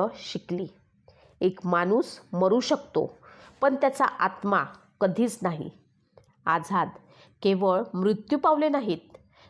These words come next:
ते भारताच्या प्रत्येक तरुणाच्या अंगामध्ये जन्माला आले. आजही त्या झाडाच्या फांद्यांवरती वाऱ्यानं हलणाऱ्या पानांमधून फक्त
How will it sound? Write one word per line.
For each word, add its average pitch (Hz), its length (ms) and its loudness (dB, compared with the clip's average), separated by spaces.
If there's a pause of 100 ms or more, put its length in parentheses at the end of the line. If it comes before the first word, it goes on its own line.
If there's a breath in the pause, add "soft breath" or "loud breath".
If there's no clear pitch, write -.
(120)
ते 196 60 4
भारताच्या 196 840 -2 (360 loud breath)
प्रत्येक 269 640 0
तरुणाच्या 202 600 0 (360)
अंगामध्ये 175 720 -2
जन्माला 170 460 0
आले. 151 320 -6 (680 soft breath)
आजही 214 600 0 (260 loud breath)
त्या 190 200 2
झाडाच्या 180 480 0
फांद्यांवरती 208 1000 0 (300 loud breath)
वाऱ्यानं 208 680 2 (260 loud breath)
हलणाऱ्या 226 580 2
पानांमधून 214 840 0 (480)
फक्त - 440 -4